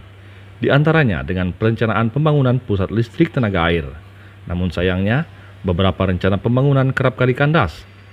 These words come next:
dengan berbagai alasan. Perlu adanya penanganan serius dari pemerintah daerah untuk setidaknya bekerjasama dengan pemerintah pusat, agar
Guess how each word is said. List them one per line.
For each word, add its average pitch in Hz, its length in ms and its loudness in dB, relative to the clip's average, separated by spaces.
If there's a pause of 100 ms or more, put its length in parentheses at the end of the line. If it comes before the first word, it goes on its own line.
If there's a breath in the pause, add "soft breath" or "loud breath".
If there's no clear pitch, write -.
dengan 95 240 -4
berbagai 98 400 0
alasan. 80 440 -4 (1600 loud breath)
Perlu 156 320 6
adanya 127 160 4
penanganan 101 400 -2
serius 123 320 -2
dari 87 160 -8
pemerintah 101 400 -2
daerah 113 320 2
untuk 127 320 -2
setidaknya 147 540 0
bekerjasama 98 580 0
dengan 101 160 -2
pemerintah 151 400 0
pusat, 92 320 -2 (640 loud breath)
agar 95 400 0